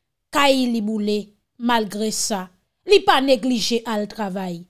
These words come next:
Li mande si peuple haïtien pour aider l construire Kayi la. Toujours dans Wanament,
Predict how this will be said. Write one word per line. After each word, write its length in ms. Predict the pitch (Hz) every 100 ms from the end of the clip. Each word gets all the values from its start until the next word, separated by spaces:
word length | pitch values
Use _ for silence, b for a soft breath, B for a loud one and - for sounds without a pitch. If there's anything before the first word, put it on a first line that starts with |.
| _ _ -
Li 220 | 339 381
mande 540 | 330 339 254 185 262 262
si 240 | - 254
peuple 340 | 247 226 220 214
haïtien 640 | - 240 214 202 - 247 247 _ _ _ _
pour 180 | 285 285
aider 380 | 302 220 202 226
l 260 | 226 220 214 _ _ _
construire 600 | 294 - - 208 196 208
Kayi 240 | 175 156
la. 100 | 170 - _ _ _ _ b b b b
Toujours 320 | 349 311 320
dans 160 | 311 311
Wanament, 640 | 311 311 311 339 349